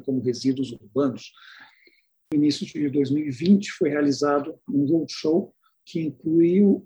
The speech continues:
a realização de seminários em Nova Delhi, em Bangkok e em Islamabad,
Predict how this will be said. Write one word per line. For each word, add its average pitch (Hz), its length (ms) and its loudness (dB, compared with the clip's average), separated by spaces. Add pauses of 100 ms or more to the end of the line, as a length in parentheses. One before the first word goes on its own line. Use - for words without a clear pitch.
a 147 160 0
realização 151 680 0
de 139 100 -6
seminários 131 560 -2
em 123 60 -4
Nova 127 240 -4
Delhi, 160 400 -4 (420)
em 135 240 2
Bangkok 147 540 -4 (220)
e 131 180 2
em 135 240 0
Islamabad, 143 760 -2